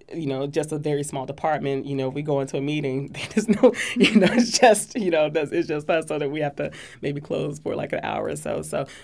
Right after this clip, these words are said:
we do encourage people to call. But with that being said, it's a public, you know, institution, it's a public archive. So, you know, we welcome not only the student population, but we also serve the public.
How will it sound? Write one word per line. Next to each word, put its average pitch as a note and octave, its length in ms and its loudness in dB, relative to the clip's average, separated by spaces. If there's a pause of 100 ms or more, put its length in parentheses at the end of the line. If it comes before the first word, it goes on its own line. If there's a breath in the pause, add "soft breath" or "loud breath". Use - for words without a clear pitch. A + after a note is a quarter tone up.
we F#3+ 120 -2
do D#3+ 140 -4
encourage D3 560 -4
people D3+ 220 -10
to D3 80 -12
call. G3+ 520 -4
But D#3 220 0
with E3 140 0
that E3 200 -4
being D#3 200 -4
said, D#3 280 -4
it's - 140 -8
a D3+ 40 -12
public, D3+ 480 -6
you D3 60 -8
know, C#3 120 -6
institution, D3 580 -8
it's D3+ 100 -10
a - 40 -18
public D#3 260 -12
archive. D#3+ 560 -8 (300 loud breath)
So, C#3+ 340 -2
you - 160 -8
know, D#3+ 200 -6
we E3 260 -6
welcome D3 600 -4
not D3+ 180 -4
only D3+ 180 -6
the D3 100 -10
student D#3+ 320 -8
population, D3 680 -8
but D3 200 -6
we D#3 100 -8
also D3+ 200 -8
serve D#3 200 -12
the - 80 -18
public. E3+ 340 -8